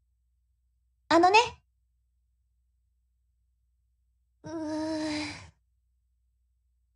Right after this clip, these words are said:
あのさ。ん？ど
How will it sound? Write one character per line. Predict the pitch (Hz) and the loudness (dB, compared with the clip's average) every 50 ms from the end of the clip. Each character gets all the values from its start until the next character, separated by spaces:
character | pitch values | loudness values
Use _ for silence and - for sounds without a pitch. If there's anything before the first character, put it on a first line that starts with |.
| _ _ _ _ _ _ _ _ _ _ _ | _ _ _ _ _ _ _ _ _ _ _
あ | - 269 | 0 2
の | 269 339 370 | 4 4 4
さ。 | - | 4
ん？ | 453 453 381 233 - - - _ _ _ _ _ _ _ _ _ _ _ _ _ _ _ _ _ _ _ _ _ _ _ _ _ _ _ _ _ _ _ _ _ _ _ _ - 339 349 392 494 587 - - - _ _ _ _ _ _ _ _ _ _ _ _ _ _ _ _ _ _ _ _ _ _ _ _ _ _ _ _ _ _ _ _ _ _ _ _ _ _ _ _ _ _ _ _ _ _ - | 4 4 4 2 -2 -10 -20 _ _ _ _ _ _ _ _ _ _ _ _ _ _ _ _ _ _ _ _ _ _ _ _ _ _ _ _ _ _ _ _ _ _ _ _ -6 -4 0 2 0 0 0 -4 -16 _ _ _ _ _ _ _ _ _ _ _ _ _ _ _ _ _ _ _ _ _ _ _ _ _ _ _ _ _ _ _ _ _ _ _ _ _ _ _ _ _ _ _ _ _ _ 0
ど | - 294 | 4 6